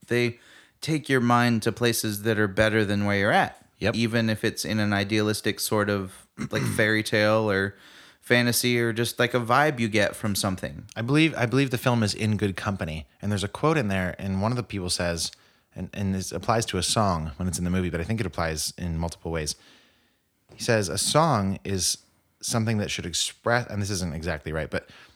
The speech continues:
Speaker 2: "should express something that you know to be true, but can't be, can't be conveyed with words."
Speaker 1: I like that.
Speaker 2: I do too. I wrote it down in my f-, on my phone, but
Speaker 1: Yeah.
Speaker 2: I was gonna read it. But that's, I mean, that's a really, really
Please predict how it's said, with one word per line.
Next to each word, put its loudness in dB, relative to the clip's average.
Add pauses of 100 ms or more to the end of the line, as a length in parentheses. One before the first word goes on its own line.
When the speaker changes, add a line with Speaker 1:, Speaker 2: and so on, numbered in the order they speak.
(140)
Speaker 2:
"should -4
express 0
something 0
that -2
you -4
know 2
to 0
be -2
true, -8 (580)
but -8
can't -6
be, -4 (840)
can't -6
be -4
conveyed -4
with -10
words." -10 (840)
Speaker 1:
I -6
like -4
that. -8 (380)
Speaker 2:
I 0
do 0
too. -2
I 0
wrote 0
it -4
down -4
in -6
my -6
f-, -12 (480)
on -10
my -12
phone, -12
but -8
Speaker 1:
Yeah. -4
Speaker 2:
I -8 (200)
was -18
gonna -6
read -8
it. -12
But -2
that's, 0
I 2
mean, 4
that's 0
a 2
really, 2 (240)
really -2